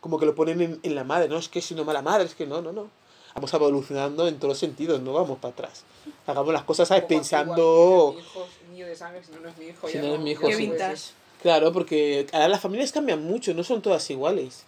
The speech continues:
Speaker 1: Las familias
Speaker 2: Por eso.
Speaker 1: varían, eh, me junto, me separo. Antes, ¿no? Antes tú veías a tus padres, aunque le maltrataba, le pegaba, tú has visto eso en tu casa, tus padres estaban hasta que morían los dos juntos. Y a lo mejor esa mujer ya está cansada de ese hombre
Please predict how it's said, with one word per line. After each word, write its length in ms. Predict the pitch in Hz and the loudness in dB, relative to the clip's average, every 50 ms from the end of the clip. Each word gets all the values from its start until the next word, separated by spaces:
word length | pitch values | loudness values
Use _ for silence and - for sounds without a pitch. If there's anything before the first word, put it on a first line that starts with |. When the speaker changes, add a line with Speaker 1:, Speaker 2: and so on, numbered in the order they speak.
| _ _ _ _ _ _ _ _ _ _ _ _ _ _ | _ _ _ _ _ _ _ _ _ _ _ _ _ _
Speaker 1:
Las 100 | - 135 | -8 -6
familias 300 | - 147 135 156 185 196 | -4 -2 0 2 4 6
Speaker 2:
Por 80 | 165 147 | 6 6
eso. 60 | 165 | 6
Speaker 1:
varían, 340 | 185 196 180 180 196 202 202 196 | 6 6 4 4 4 0 -2 0
eh, 580 | 165 151 151 147 147 147 143 143 143 139 143 139 | 2 4 4 4 2 0 -2 -2 -2 -2 -4 -4
me 120 | 143 143 139 | -6 -8 -4
junto, 320 | - 185 202 202 185 202 | -2 -2 0 0 2 0
me 80 | 185 175 | 0 0
separo. 280 | - 170 - 196 226 | 0 2 2 4 4
Antes, 220 | 196 180 196 202 170 | 4 4 2 2 2
¿no? 140 | 156 190 214 | 2 0 -2
Antes 260 | 185 165 175 165 - | 0 -2 -4 -4 -2
tú 340 | 185 185 185 175 175 175 170 | 0 2 4 6 6 6 6
veías 200 | 170 185 180 170 | 4 2 2 2
a 20 | |
tus 100 | 175 180 | -2 -2
padres, 280 | - 208 208 226 220 202 | 2 4 4 4 4 2
aunque 200 | 170 165 - 156 | 0 0 -2 -2
le 80 | 156 | 0
maltrataba, 460 | 156 151 147 - 147 151 - 175 180 | 0 -2 -4 -4 -4 -2 0 2 2
le 80 | 175 175 | 2 2
pegaba, 400 | 170 185 175 170 175 180 180 170 | 2 0 0 2 2 2 2 2
tú 140 | 170 - 190 | 2 2 2
has 40 | 175 | 2
visto 140 | 180 - | 0 -2
eso 80 | 170 185 | -6 -8
en 80 | 175 160 | -6 -6
tu 100 | 170 165 | -4 -2
casa, 460 | 185 185 185 - 196 208 214 220 214 - _ _ _ _ _ _ _ - | -2 -2 0 0 2 2 2 0 -2 -8 _ _ _ _ _ _ _ -6
tus 80 | 175 | 0
padres 200 | 175 165 165 185 | 2 2 2 2
estaban 200 | 190 - 240 240 | 2 2 2 2
hasta 300 | 214 185 - - 170 160 | 2 0 0 -2 -2 -2
que 340 | - 165 160 156 156 151 147 147 | -2 0 2 4 4 4 4 2
morían 260 | 156 156 160 165 151 | 2 2 2 2 0
los 160 | 143 139 135 131 | -2 -4 -4 -2
dos 140 | 151 147 | -2 -4
juntos. 460 | - - 214 302 302 - 143 131 127 - | -2 -6 -10 -8 -6 -6 -6 -6 -8 -8
Y 60 | - 147 | -6 -6
a 60 | 143 | -6
lo 40 | 139 | -4
mejor 140 | 139 - 156 | -6 -4 -2
esa 80 | 240 | 0
mujer 340 | 240 226 185 - 185 180 170 | 0 0 0 2 2 2 2
ya 80 | 160 160 | 2 -2
está 220 | 156 - 170 147 | -2 -2 -2 -2
cansada 280 | - 147 147 156 156 151 | -2 -4 -4 -2 -2 -2
de 60 | 143 | -2
ese 100 | 139 - | -2 -6
hombre 340 | 143 147 147 147 147 139 - | -8 -6 -6 -6 -6 -6 -8